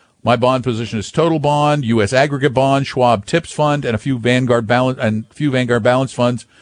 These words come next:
So mostly corporate bonds. My blueprint recommendation suggested all government. So what should I be in?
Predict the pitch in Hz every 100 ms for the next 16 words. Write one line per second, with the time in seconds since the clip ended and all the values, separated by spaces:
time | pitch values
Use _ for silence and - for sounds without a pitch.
0 | _ _ - 139 151 - 156 - 135 135
1 | 107 120 120 98 104 87 139 156 147 117
2 | - 120 107 113 117 104 - 101 120 -
3 | 117 - 123 127 131 101 120 131 87 76
4 | - 104 90 214 226 196 196 214 190 90